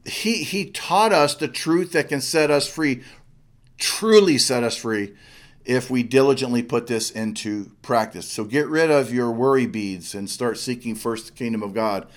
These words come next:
and his righteousness. Amen. And it's free. All you gotta do is read the word and apply it to your life. What Jesus is saying to us, in essence, is, "What you seek, you find."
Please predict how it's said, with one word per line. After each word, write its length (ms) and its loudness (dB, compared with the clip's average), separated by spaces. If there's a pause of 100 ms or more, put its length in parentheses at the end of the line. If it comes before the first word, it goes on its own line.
(380)
and 240 -4
his 320 -4 (160)
righteousness. 840 -4
Amen. 320 -8
And 140 -10
it's 140 -10
free. 360 -4
All 140 -6
you 60 -6
gotta 100 -2
do 100 -4
is 100 -8
read 200 -6
the 80 -6
word 240 -2
and 120 -14
apply 280 -2
it 100 -4
to 80 -6
your 100 -2
life. 460 -6 (480)
What 220 2
Jesus 400 2
is 120 0
saying 340 2
to 120 4
us, 220 4
in 100 4
essence, 400 0
is, 140 -4
"What 240 0
you 60 -2
seek, 340 -6
you 60 -6
find." 720 -4